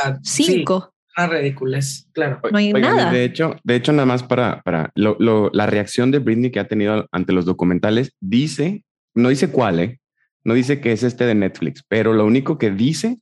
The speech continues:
Speaker 3: es que no le gusta su cuenta de Instagram. O sea, es lo único real. Entonces, aquí hay, como dice Dani, aquí hay algo que ojalá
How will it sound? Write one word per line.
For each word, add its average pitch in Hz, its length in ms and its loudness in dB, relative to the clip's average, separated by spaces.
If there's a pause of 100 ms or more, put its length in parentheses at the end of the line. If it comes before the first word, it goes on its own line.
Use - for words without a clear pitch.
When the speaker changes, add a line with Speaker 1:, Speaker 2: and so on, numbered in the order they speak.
(220)
Speaker 3:
es - 100 -6
que 127 80 0
no 123 100 2
le 123 80 4
gusta 120 220 0
su 117 140 -2
cuenta 101 260 0
de 98 100 2
Instagram. - 440 -4 (540)
O - 40 -8
sea, 104 80 0
es 104 60 0
lo 123 140 4
único 127 300 2
real. 90 400 -2
Entonces, 98 720 -2
aquí 95 220 -4
hay, 98 360 0
como 98 200 0
dice 90 160 0
Dani, 92 200 2
aquí 92 160 -2
hay 98 140 2
algo 98 500 -2 (460)
que 104 120 -2
ojalá 98 560 -2